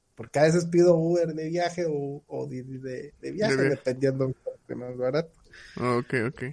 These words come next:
Speaker 1: Entonces, efectivamente, se me va más la cosa en tragar, güey. Porque tragando soy feliz, cómo no.
Speaker 2: Todo, supongo, o la mayoría.
Speaker 1: Sí, ¿no? Creo que sí.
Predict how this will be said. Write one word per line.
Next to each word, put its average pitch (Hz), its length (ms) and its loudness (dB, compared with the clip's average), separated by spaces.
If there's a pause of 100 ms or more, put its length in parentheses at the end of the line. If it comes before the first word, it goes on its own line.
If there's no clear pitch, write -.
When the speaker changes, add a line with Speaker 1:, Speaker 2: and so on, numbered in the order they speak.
(340)
Speaker 1:
Entonces, 139 360 -2
efectivamente, 170 760 4
se 151 120 0
me 131 160 0
va 143 160 4
más 170 320 -2
la 135 220 -6
cosa 160 400 -6
en 233 240 -6 (560)
tragar, - 320 -2 (300)
güey. - 120 2 (1700)
Porque - 240 -16
tragando 143 560 0
soy - 220 -8
feliz, - 440 -16
cómo - 380 -16
no. - 80 -20 (1160)
Speaker 2:
Todo, 135 300 6
supongo, 120 460 -6 (220)
o 117 80 -2
la 123 80 0
mayoría. 120 380 -2 (500)
Speaker 1:
Sí, 127 80 -8 (200)
¿no? 139 220 -6 (800)
Creo 143 160 -10
que 120 80 -12
sí. - 180 -14